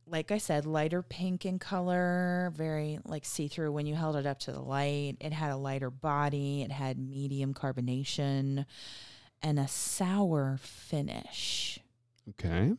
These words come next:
Speaker 1: And I think that the board said it was brewed with some lactose.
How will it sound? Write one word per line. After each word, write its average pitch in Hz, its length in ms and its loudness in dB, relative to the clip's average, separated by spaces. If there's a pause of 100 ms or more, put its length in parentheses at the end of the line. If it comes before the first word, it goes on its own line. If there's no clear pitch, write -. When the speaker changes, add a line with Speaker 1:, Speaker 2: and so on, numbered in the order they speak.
(240)
Speaker 1:
And 170 360 2
I 160 100 2
think - 800 4
that 156 480 4
the 147 200 -2
board 165 440 2
said 147 260 2
it 139 140 0
was 139 180 -2
brewed 147 400 -2
with 139 120 -4
some 127 180 -4
lactose. 165 880 -4